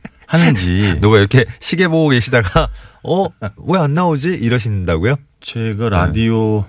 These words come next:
Speaker 1: 십이 년, 십삼 년 차 정도 되는데요.
Speaker 2: 예.
Speaker 1: 두 번째 사고입니다.
Speaker 2: 어. 아니, 사고 아니라니까. 왜
Speaker 1: 네?
Speaker 2: 본인, 본인의 기준이 너무 엄격하신 거 아니에요?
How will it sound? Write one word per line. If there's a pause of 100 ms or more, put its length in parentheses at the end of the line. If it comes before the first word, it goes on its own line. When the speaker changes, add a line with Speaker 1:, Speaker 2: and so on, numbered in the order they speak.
(200)
Speaker 1:
십이
년,
십삼
년
차
정도
되는데요.
Speaker 2:
예. (720)
Speaker 1:
두
번째 (160)
사고입니다. (200)
Speaker 2:
어.
아니,
사고
아니라니까.
왜
Speaker 1:
네? (120)
Speaker 2:
본인, (480)
본인의
기준이
너무
엄격하신
거
아니에요?